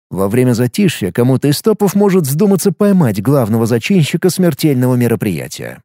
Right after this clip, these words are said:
Но аура пустоты пока что справлялась. Буду надеяться, что меня и дальше никто не потревожит.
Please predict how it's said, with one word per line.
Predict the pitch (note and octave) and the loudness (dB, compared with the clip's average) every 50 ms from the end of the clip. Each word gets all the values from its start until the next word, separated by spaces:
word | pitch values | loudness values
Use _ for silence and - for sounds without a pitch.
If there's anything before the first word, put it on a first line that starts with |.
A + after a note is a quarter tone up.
| _ _ - | _ _ -4
Но | C3 B2+ B2 A#2 A#2 A2+ A#2 - | -2 0 0 0 0 0 0 -2
аура | - A#2 A2+ A2 A2 A2+ | -2 0 0 2 2 0
пустоты | - - A#2+ - - - A#2 - - G#2+ A#2+ C#3 | 0 -2 -4 -4 -4 -4 -6 -4 -2 -2 -2 -2
пока | - - G3 F#3+ - - D#3+ C3 | -2 -2 -4 -4 -2 -2 -4 -4
что | A#2+ - - - | -4 -4 -4 -6
справлялась. | C#3 - - D3 C#3+ B2+ F#2 D2 B1+ A#1+ B1+ B1 - - - - _ _ _ _ _ _ - | -6 -4 -4 -4 -4 -4 -6 -8 -10 -12 -12 -14 -16 -16 -16 -18 _ _ _ _ _ _ -8
Буду | - G#2+ A2+ A2 G#2 A2 | -4 -4 -2 -2 -2 -2
надеяться, | A2+ A2+ A2 A#2+ D#3 E3+ D3 A#2+ - - - C#3+ | -2 -2 0 0 0 2 2 0 0 -2 -2 -4
что | B2 - - C#3+ | -4 -4 -4 -4
меня | C3 C#3 D3 D3 D3 C#3+ | -2 0 0 0 0 -2
и | C3+ | -2
дальше | A#2 D3+ D#3+ D#3 B2+ - - - - C2 C2 - | 0 0 0 0 -2 -4 -6 -10 -12 -14 -12 -6
никто | - C#3+ D#3 - - - A#2+ | -2 -2 -2 -2 -2 -4 -2
не | G#2 G#2 G#2 | -2 -2 -4
потревожит. | - B2+ - C#3+ D#3+ D3+ A2 E2+ - E2 D2 - - - | -4 -4 -2 -2 -2 -2 -4 -6 -8 -10 -12 -14 -16 -20